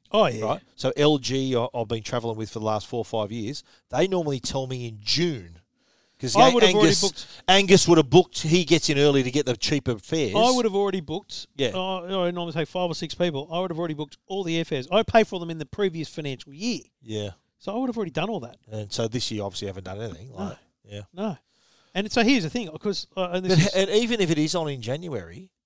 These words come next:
Speaker 2: who, h-, who are you gonna fly with? Qantas aren't going there.
Speaker 1: Well,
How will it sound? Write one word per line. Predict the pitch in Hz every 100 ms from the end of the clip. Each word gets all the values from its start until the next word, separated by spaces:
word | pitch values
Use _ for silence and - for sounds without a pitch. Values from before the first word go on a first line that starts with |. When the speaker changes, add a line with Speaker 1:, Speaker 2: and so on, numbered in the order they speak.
| _ _
Speaker 2:
who, | 202 262
h-, | 156
who | 175 180 208
are |
you | 233
gonna | 202
fly | - 185 311
with? | 110 - - _ _ _ _ _ _
Qantas | - 247 359 -
aren't | 135
going | 120 113 117
there. | 277 _ _ _ -
Speaker 1:
Well, | 190 175 170